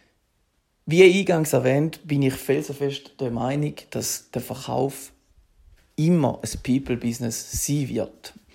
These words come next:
Aus dieser Überzeugung glaube ich auch nicht, dass, ähm,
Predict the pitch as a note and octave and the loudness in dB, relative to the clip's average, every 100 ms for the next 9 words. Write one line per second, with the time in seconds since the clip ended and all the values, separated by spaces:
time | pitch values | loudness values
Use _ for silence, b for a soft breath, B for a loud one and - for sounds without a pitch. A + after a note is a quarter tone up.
0 | b b b - - - D3+ F#3 E3+ C#3 | b b b -10 -6 6 6 6 2 0
1 | - E3+ E3+ D#3 - A2 C#3+ D3 C#3+ C3 | 0 -2 0 -4 2 4 4 0 0 2
2 | C3+ C3+ B B B B B B B - | 0 -4 B B B B B B B 2
3 | A#2+ A2+ - B2+ B2 B2 A#2+ - | 4 4 4 4 4 4 2 -2